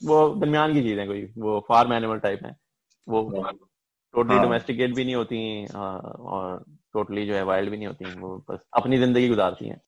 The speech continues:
Speaker 1: मगर ये है कि कम से कम वो
Speaker 2: हम्म।
Speaker 1: खुश रहती हैं, मगर उनमें भी जाहिर है मरती काफी थी।
Speaker 2: हाँ।
Speaker 1: वो जब पहली दफा जब मरती है फिर तो आपको बड़ा अफसोस होता है, इस टाइप से
Speaker 2: हाँ।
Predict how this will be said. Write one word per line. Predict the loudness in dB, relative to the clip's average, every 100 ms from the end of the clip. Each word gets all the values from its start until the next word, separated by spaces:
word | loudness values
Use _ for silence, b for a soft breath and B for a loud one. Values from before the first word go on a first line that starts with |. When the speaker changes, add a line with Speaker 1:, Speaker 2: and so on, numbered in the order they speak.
| _ _ _ -4 4
Speaker 1:
मगर | 8
ये | 10
है | 10
कि | 8
कम | 6 4
से | 6
कम | 6
वो | 6 4
Speaker 2:
हम्म। | 2 0 -4 -10
Speaker 1:
खुश | -4 -2 0
रहती | -2 -2
हैं, | -10 -12 _ _ -2
मगर | 2 4
उनमें | 4 2
भी | 4
जाहिर | 4 2
है | 0
मरती | -4 -2
काफी | -2 -2 -8
थी। | -14 -20 _ _ _ -2
Speaker 2:
हाँ। | 0 2 -2 -2
Speaker 1:
वो | 0 2
जब | 2 0 -2
पहली | -2 2 4
दफा | 4 4
जब | 2
मरती | -2 -4 -2
है |
फिर | -2 0
तो |
आपको | -2 -2 -2
बड़ा | -2
अफसोस | -2 -6 -8
होता | -10 -8
है, | -8
इस | -6
टाइप | 0
से | 0
Speaker 2:
हाँ। | 0 -2 -8